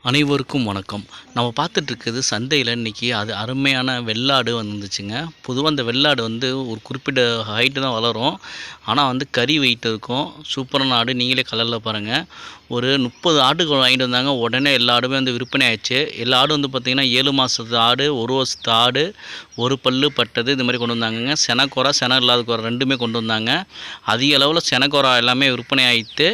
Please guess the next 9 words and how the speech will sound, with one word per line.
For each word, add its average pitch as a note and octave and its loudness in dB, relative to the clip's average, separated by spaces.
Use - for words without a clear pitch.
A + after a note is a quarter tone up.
நல்-, B2 -8
நல்ல C3 -4
பருவமான C#3 -4
குட்டி, C#3+ -10
நல்ல C3 -8
ஊக்கமான C#3 -6
குட்டிங்க. C3 -8
வெள்ளை B2+ -6
கலரு, C3+ -4